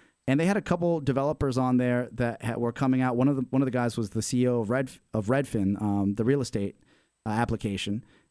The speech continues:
and he started talking about his first-hand account of Apple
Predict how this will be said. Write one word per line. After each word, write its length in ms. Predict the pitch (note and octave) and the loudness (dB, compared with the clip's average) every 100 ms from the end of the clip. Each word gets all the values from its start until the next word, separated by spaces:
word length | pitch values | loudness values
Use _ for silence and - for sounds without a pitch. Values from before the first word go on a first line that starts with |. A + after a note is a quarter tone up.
| _ | _
and 760 | A#2 A2+ A2+ A2+ A2+ A2+ G#2+ - _ _ _ | 0 2 2 0 0 2 0 -2 _ _ _
he 80 | C3+ | -2
started 280 | B2 F3 E3 | 0 0 0
talking 240 | D3 D3+ | 0 0
about 180 | D3+ C#3 | 2 2
his 120 | A2+ A2+ | 0 -4
first-hand 880 | - C#3 C3 - - - B2+ C3 | -2 -2 -2 -10 -20 -2 0 2
account 400 | B2 - B2 B2+ B2 | 0 -2 0 0 -2
of 140 | G#2+ | -4
Apple 500 | A2 A#2+ A#2+ D#3+ D#3 | -2 -2 0 -2 -2